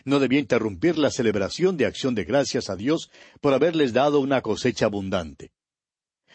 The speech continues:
Noemí continúa hablando aquí en el versículo cuatro y dice, "Cuando él se acueste, notarás el lugar donde se acuesta, e irás y descubrirás sus pies, y te acostarás allí,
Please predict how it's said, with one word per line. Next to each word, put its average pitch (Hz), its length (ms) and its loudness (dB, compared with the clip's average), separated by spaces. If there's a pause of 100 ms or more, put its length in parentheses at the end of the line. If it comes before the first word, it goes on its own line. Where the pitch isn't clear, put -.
Noemí 175 240 2
continúa 156 360 0
hablando 139 300 2
aquí 135 160 0
en 147 60 2
el 123 100 2
versículo 98 500 -4
cuatro 135 540 2 (500)
y 98 100 -8
dice, 107 460 0 (800)
"Cuando 101 360 0
él 143 160 0
se 226 120 2
acueste, 101 580 -2 (240)
notarás 110 560 0
el 123 60 0
lugar 113 260 2
donde 104 220 -2
se 107 100 -4
acuesta, 113 540 0 (260)
e 127 100 2
irás 113 500 2
y 147 140 -4
descubrirás 113 600 0
sus 135 200 -8
pies, 104 360 0 (260)
y 131 160 0
te 143 80 2
acostarás 135 580 0
allí, 104 380 -2